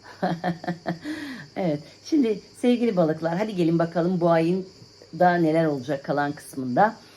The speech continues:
Öncelikle ayın on ikisinde Venüs ve Jüpiter dost burcunuz, Yengeç burcunda ki iyicil iki gezegen, kendi güzel etkilerini ortaya koydukları, e, bir,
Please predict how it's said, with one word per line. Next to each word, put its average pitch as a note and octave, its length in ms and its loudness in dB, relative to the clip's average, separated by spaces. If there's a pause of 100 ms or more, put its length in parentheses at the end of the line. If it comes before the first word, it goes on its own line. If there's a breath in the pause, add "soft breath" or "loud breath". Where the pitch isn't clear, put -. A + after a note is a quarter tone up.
(420 loud breath)
Öncelikle A#3 460 2
ayın G3+ 180 2
on F#3 140 2
ikisinde C3+ 720 -4
Venüs F3+ 400 0
ve C#3+ 140 -2
Jüpiter D#3 600 -6 (960 loud breath)
dost G3 340 -2
burcunuz, C3+ 500 -4
Yengeç D3+ 500 -4
burcunda C3+ 680 -2 (1000 loud breath)
ki A3 320 -8
iyicil E3+ 460 2
iki D#3+ 280 -6
gezegen, A#2 540 -10 (400 loud breath)
kendi F3 340 -2
güzel F3+ 260 -2
etkilerini E3+ 480 -2
ortaya D#3+ 420 -2
koydukları, D3+ 920 -4
e, C3 400 -8 (260)
bir, C3+ 500 -8